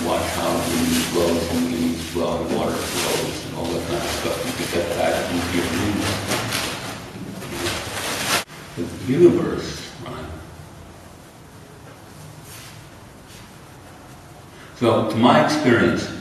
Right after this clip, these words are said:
the only viewpoint which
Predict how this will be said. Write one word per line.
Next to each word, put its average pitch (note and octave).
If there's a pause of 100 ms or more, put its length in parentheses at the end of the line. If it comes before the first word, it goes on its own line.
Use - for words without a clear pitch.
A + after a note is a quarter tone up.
(680)
the G2
only A2+ (1160)
viewpoint B2+ (1700)
which -